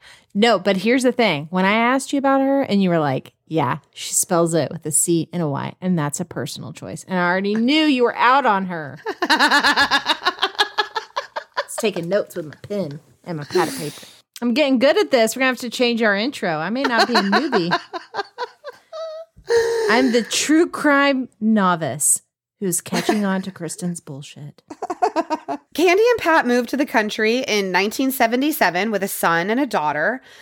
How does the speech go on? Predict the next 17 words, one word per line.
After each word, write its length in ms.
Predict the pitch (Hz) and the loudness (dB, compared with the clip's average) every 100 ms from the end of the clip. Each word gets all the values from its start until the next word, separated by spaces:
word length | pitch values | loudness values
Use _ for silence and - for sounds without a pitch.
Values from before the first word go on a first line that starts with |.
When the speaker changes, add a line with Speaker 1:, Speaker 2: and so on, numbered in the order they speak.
| - - | -18 -4
Speaker 2:
Pat 280 | 240 277 | 2 2
was 180 | 311 302 | 2 2
making 420 | 285 285 269 233 | 0 0 0 0
really 260 | 175 190 202 | 0 0 2
good 180 | 202 175 | 0 0
money 220 | 165 180 | 0 0
at 60 | 185 | 0
his 200 | 185 - | -2 0
job, 420 | 170 160 175 185 | 2 4 4 2
like, 520 | 175 165 165 - - _ _ _ _ | 2 2 0 -6 -20 _ _ _ _
three 260 | 196 190 190 | -4 0 0
hundred 420 | 196 190 190 175 | 0 0 0 0
thousand 520 | 156 165 175 175 175 | 0 0 0 -2 -2
a 80 | - | -4
year 520 | 160 151 156 165 175 - | -4 -4 -2 0 -2 -4
in 140 | 165 | -6
today's 640 | 165 156 143 147 156 - | -4 -2 -2 -4 -6 -14